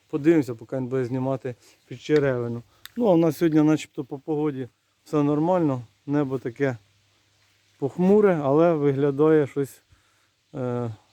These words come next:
наче буде сонечко. Вже треба було б погоду, треба було б хлопцям домолотитися, аграріям усім, от, і невеликим фермерам, да, немає різниці.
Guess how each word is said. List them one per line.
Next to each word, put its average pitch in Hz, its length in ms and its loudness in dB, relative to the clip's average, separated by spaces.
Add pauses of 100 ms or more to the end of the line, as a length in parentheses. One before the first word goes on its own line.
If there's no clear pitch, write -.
наче 135 260 -2
буде 131 280 0
сонечко. 117 800 -6 (240)
Вже 127 220 -4
треба 131 240 0
було 120 200 -4
б - 20 -18
погоду, 151 540 0 (400)
треба 131 240 -2
було 123 280 -6
б - 40 -10 (580)
хлопцям 123 400 -2
домолотитися, 135 880 0 (120)
аграріям 135 640 2
усім, 123 400 -6 (720)
от, 120 400 -2 (140)
і 120 300 0 (580)
невеликим 131 560 0
фермерам, 123 520 -4
да, 135 100 -2
немає 123 400 -2
різниці. 120 580 -2